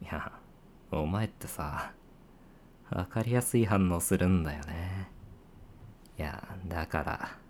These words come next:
かな。おうおうおうおう、それそれそれ。そういうとこ。可愛くてついとか、言えるかよ。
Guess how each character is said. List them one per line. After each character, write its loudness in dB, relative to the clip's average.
か -4
な。 -4
お -8
う 0
お 2
う 8
お 12
う 6
お -
う、 -6
そ 4
れ 10
そ 6
れ 8
そ 6
れ。 2
そ 8
う 12
い 10
う 6
と 6
こ。 6
可 -10
愛 -6
く -12
て -10
つ -6
い -12
と -16
か、 -12
言 -8
え -6
る -2
か -8
よ。 -8